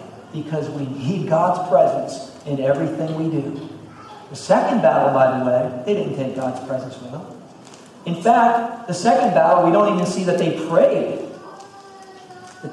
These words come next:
the first text, they were, "God, what do we do?" God gave them instruction. The second battle against Ai, we don't even see that they prayed. Maybe they did. The Bible's silent on the matter. It doesn't show they prayed.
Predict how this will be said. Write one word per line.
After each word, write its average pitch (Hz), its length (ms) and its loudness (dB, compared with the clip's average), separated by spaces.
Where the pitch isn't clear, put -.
the 143 60 -6
first - 360 0
text, 143 320 2
they 147 100 0
were, 143 120 0
"God, 147 300 4
what 151 140 4
do 151 80 2
we 147 100 -2
do?" 165 160 -2
God 139 280 4
gave 147 100 2
them 147 140 -4
instruction. 143 500 2
The 135 60 -4
second 202 400 2
battle 160 260 6
against 156 260 0
Ai, - 260 6
we 170 60 4
don't 262 140 4
even 175 160 2
see - 160 -4
that 147 140 -2
they 139 180 0
prayed. 143 340 4
Maybe 147 220 -2
they 147 160 2
did. 151 300 2
The 123 80 -2
Bible's 143 500 2
silent 147 400 2
on 135 160 -2
the 131 60 -2
matter. 131 520 -2
It 143 80 -4
doesn't 190 320 4
show 202 200 4
they - 240 4
prayed. 151 340 2